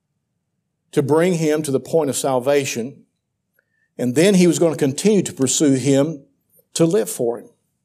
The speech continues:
In salvation there in Acts nine, verse three and four, it says, "As he journeyed," Paul was traveling, he came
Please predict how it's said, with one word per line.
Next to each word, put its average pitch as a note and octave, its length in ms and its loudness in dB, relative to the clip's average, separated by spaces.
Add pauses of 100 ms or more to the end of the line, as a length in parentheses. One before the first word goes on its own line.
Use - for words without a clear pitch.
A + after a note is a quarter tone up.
(800)
In E3+ 120 4
salvation F#3 680 2
there E3+ 160 4
in E3 40 2
Acts E3 240 0
nine, F3+ 220 2
verse D#3+ 200 0
three F3+ 120 2
and E3+ 80 -2
four, G3 160 4
it F#3 60 -2
says, F#3 240 2 (340)
"As F#3 200 2
he F3 140 2
journeyed," F#3+ 720 0
Paul F3+ 300 0
was E3 180 -2
traveling, A3+ 500 2
he E3+ 180 2
came F#3 340 2